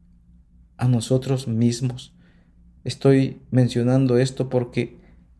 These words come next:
mis hermanos, debemos de tomar en cuenta que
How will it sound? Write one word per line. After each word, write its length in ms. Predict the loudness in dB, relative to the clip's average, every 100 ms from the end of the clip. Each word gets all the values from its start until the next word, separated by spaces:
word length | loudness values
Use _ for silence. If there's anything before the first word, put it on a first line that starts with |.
| _
mis 160 | 0 2
hermanos, 540 | 2 2 2 0 -2 0
debemos 480 | 2 4 2 0 -2
de 120 | -2
tomar 340 | 0 0 2
en 140 | 0 0
cuenta 480 | 2 2 0 -4
que 400 | -2 -4 -4 -8